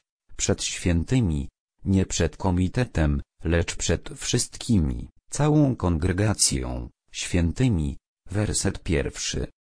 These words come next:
Następnie apostoł mówi, że oni wszyscy będą sądzić świat i nawet aniołów.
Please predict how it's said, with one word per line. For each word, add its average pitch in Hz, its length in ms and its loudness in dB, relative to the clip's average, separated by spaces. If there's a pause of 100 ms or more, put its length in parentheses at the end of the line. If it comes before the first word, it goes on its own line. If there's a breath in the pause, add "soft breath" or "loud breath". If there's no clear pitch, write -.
(300)
Następnie 131 800 2
apostoł 90 720 2
mówi, 78 520 0 (260)
że 107 200 2
oni 117 300 4
wszyscy - 560 -2
będą 104 580 4
sądzić 107 600 2
świat - 580 -2
i 101 140 4
nawet 104 440 2
aniołów. 71 800 -2